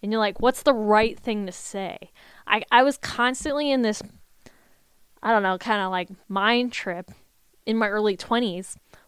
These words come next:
where I was constantly trying to be the kind of person that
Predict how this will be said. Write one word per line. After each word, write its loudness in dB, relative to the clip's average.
where 6
I 8
was 0
constantly -2
trying -4
to -2
be 2
the 0
kind 0
of -6
person 0
that -4